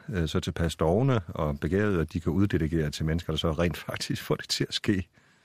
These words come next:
Og det er den der gamle sætning med, at alt kan lade sig gøre, så længe jeg ikke skal gøre det selv. Og det, men tilbage til det, du, til det, du spørger med, med inspiration, eller med at lede de mennesker. Altså,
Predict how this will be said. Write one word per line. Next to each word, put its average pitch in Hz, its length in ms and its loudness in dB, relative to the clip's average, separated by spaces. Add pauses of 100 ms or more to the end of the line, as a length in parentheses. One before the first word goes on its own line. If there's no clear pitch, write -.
(280)
Og 92 80 0
det 95 120 4
er 101 40 6
den 95 80 4
der 92 100 4
gamle 85 320 4
sætning 87 380 2
med, 85 80 4
at 82 100 2
alt 98 240 0
kan 78 120 -4
lade 80 100 0
sig 76 120 -4
gøre, 80 260 0
så - 100 -4
længe 87 160 2
jeg 82 60 2
ikke 85 80 0
skal 80 120 -4
gøre 78 160 0
det 90 80 -2
selv. - 220 -4 (920)
Og 101 140 0
det, 127 200 6 (480)
men 110 200 6
tilbage 113 240 4
til 120 120 2
det, 127 60 4 (220)
du, 104 80 -4
til 104 200 2
det, 110 100 4
du 113 40 2
spørger 107 220 0
med, 92 160 2
med 92 160 2
inspiration, 90 440 0
eller 90 120 2
med 90 120 4
at 90 80 4
lede 95 260 4
de 104 100 2
mennesker. 90 320 0
Altså, 82 380 -2